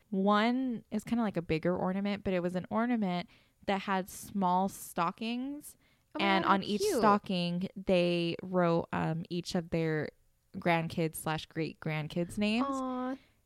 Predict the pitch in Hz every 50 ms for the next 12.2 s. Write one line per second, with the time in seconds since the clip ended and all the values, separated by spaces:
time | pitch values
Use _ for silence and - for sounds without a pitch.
0 | - - 214 202 196 226 247 - - - - 202 208 247 - - - - 226 214
1 | - - 208 214 214 208 220 214 233 240 208 196 214 220 240 262 247 240 233 220
2 | 240 254 226 240 226 220 226 226 - - 196 175 175 190 208 208 196 185 175 -
3 | - - 180 185 180 180 180 175 175 175 170 170 170 165 160 165 - 180 165 170
4 | 175 165 160 147 156 151 143 160 - _ - - - - 180 170 160 156 147 151
5 | 151 160 180 190 196 190 185 - - - _ _ - - 220 214 214 208 202 190
6 | 220 214 226 226 214 214 247 247 262 269 262 254 247 240 254 254 - 247 226 233
7 | - - 202 185 185 190 226 262 247 247 226 220 220 - - 233 226 - - -
8 | - _ _ - - - 254 269 254 262 240 202 190 185 - _ _ _ _ _
9 | _ _ _ - 254 - - 254 269 277 240 - - 247 220 185 165 - 285 285
10 | 285 294 285 - 269 254 - - - 220 214 202 - 208 208 185 190 190 - -
11 | 214 190 190 190 202 - _ _ _ - - 214 214 190 185 190 185 170 175 170
12 | 180 220 226 240